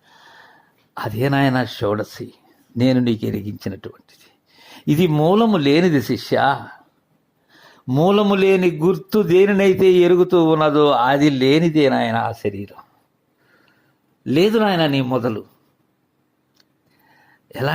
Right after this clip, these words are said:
అంటే శిష్య, నీవే సుమీ జీవ శివులు, నీవు గుర్తు ఎరుక,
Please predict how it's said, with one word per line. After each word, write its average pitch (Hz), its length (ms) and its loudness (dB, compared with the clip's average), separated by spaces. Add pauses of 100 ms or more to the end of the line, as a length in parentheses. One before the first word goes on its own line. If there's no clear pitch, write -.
అంటే 147 220 -2 (1120)
శిష్య, - 400 -6 (1500)
నీవే 214 540 2
సుమీ 165 340 0 (580)
జీవ 147 200 0 (160)
శివులు, 123 340 -2 (140)
నీవు 196 300 2 (180)
గుర్తు 170 360 -2 (600)
ఎరుక, 180 320 0